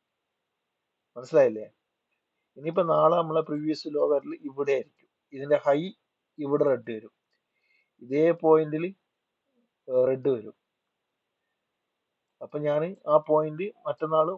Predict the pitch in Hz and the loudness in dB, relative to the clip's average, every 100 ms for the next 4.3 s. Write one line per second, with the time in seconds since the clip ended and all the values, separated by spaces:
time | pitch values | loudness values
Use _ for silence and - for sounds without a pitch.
0 | - 143 151 143 147 147 156 156 151 151 | 2 2 2 0 -2 -2 -4 -4 -4 -8
1 | 156 143 151 151 196 202 185 139 139 139 | -8 -12 -16 -16 -18 -20 -20 -18 -12 -6
2 | 135 143 143 143 160 190 - - 139 - | -2 -2 -2 -6 -6 -12 -18 -10 -10 -6
3 | 139 139 139 170 _ 143 135 131 131 135 | -6 -6 -8 -12 _ -20 -10 -10 -8 -6
4 | 131 127 | -6 -6